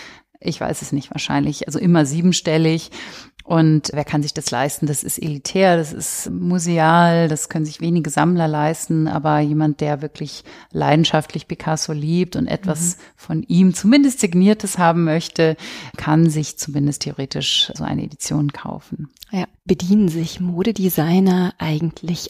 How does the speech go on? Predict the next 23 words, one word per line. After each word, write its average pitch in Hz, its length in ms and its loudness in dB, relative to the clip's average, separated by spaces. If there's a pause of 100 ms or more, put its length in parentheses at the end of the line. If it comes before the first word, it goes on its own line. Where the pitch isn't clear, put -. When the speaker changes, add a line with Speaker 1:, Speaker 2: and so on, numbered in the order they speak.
Speaker 3:
auch 151 500 -4
Farben 160 960 0
oder - 180 0
Materialien 175 1300 0
oder - 640 -2 (200)
vielleicht - 680 -4
auch - 380 -6 (580)
Kleidung 185 720 -8
aus 180 260 -10
der 185 160 -8
Kunst? - 640 -10 (840)
Speaker 1:
Ganz 156 260 -4
klar, 220 280 2
ne? 170 160 4
Also 160 140 0
das, 156 220 -2
äh, 165 180 -6 (160)
Beispiel 165 320 0
Speaker 3:
Ja. 165 60 0
Speaker 1:
ist - 160 -6
Schiaparelli, 170 580 0
ist 165 140 -4
auch, 160 100 -4